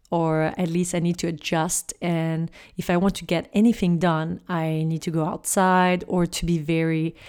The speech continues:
very sneaky about it. So, um, looking at the season that we're in,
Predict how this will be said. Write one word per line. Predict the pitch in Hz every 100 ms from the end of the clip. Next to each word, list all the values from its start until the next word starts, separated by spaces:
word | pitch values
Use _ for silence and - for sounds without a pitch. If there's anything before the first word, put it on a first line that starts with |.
| - -
very | 208 214 311 254
sneaky | - 196 175 - 180
about | 165 - -
it. | 214 - - 302 302 262 -
So, | - 254 247 247 247 415 - -
um, | 220 208 208 214 - _ _ - -
looking | 220 285 302 302
at | - 233 202
the |
season | 233 - 254 226 185 175 170
that | 175 165
we're | 180 175 -
in, | 196 185 175 175 202